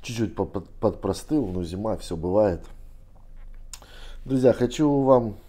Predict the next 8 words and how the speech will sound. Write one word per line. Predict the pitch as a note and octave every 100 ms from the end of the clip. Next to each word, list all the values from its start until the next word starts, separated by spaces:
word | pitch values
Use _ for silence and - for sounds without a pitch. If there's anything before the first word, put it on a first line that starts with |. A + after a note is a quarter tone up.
| - - - A2
немножко | A#2+ B2 B2+ A2 - A#2 G#2+ G2+
рассказать | A2 A2 - A2 A2 -
о | G2+
пресс-конференции | G2+ G2 - G2 - G#2 G#2 - F#2
совместной | F2+ F#2+ F2+ G2 F2 F#2 F2 - - - - - - -
Моли | A2+ A2+ G2
и |
Таракана. | G2 G2+ G2+ G2 E2 D2+